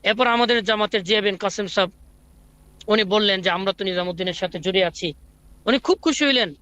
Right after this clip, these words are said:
বললেন যে, "যেদিকে জুড়ে আছে জুড়ে থাকুক, তোমরা নিজামুদ্দিনের সাথে জুড়ে আছো, তোমরা নিজামুদ্দিনের সাথে জুড়ে থাকবে,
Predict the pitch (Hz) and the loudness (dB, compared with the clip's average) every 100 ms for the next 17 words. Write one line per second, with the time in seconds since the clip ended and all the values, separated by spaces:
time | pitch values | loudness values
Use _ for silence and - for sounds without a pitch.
0 | _ _ _ _ _ - 208 254 277 294 | _ _ _ _ _ -2 2 4 2 2
1 | 269 160 226 269 277 226 233 277 285 196 | 0 -2 0 2 2 0 0 0 0 0
2 | 277 277 277 226 269 240 226 180 - - | 2 0 -2 -2 0 0 -2 -4 -6 -20
3 | - _ _ _ - 233 247 262 269 269 | -20 _ _ _ -2 2 4 2 2 2
4 | 277 233 294 277 294 277 208 277 285 - | 0 0 0 0 -2 -2 -2 2 2 0
5 | 285 - 269 285 285 285 285 254 320 262 | -4 -2 -2 0 2 2 0 0 0 0
6 | 294 269 262 269 240 208 269 | -2 -2 -2 0 -2 0 0